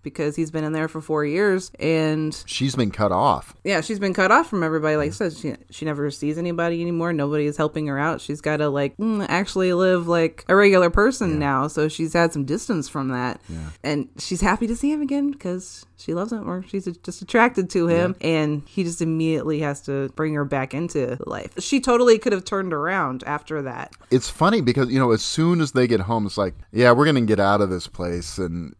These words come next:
Speaker 2: uh, we gotta get a new house, and I got some
Speaker 1: Mm-hmm.
Speaker 2: money for us. It'll be enough. Hey, who wants to go to Uncle Polly's?" And they're, like, immediately back in.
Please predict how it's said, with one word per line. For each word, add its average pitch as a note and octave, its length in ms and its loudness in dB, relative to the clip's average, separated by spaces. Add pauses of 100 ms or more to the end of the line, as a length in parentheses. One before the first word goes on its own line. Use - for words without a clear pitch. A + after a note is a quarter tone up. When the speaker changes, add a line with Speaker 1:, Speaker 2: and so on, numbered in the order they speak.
Speaker 2:
uh, E2+ 320 -4
we F#2 120 -4
gotta A#2+ 200 2
get G#2+ 120 2
a G2+ 60 2
new G2 220 0
house, F#2+ 560 0
and F2 400 -8 (100)
I G2+ 140 -2
got G#2+ 260 2
some - 140 -2
Speaker 1:
Mm-hmm. F2+ 80 -2
Speaker 2:
money F#2+ 360 -2 (140)
for F2+ 240 0
us. E2 160 -6
It'll B2 140 -2
be G#2 140 -2
enough. D#2+ 360 -6 (360)
Hey, B3+ 220 8
who G3 120 6
wants G#3+ 180 8
to - 60 -2
go G#3+ 80 12
to G#3 80 8
Uncle G3+ 240 6
Polly's?" F#3 480 6
And C#3+ 100 4
they're, C#3+ 80 8
like, B2+ 160 8
immediately A#2+ 680 4
back G2+ 300 2
in. E2+ 240 -6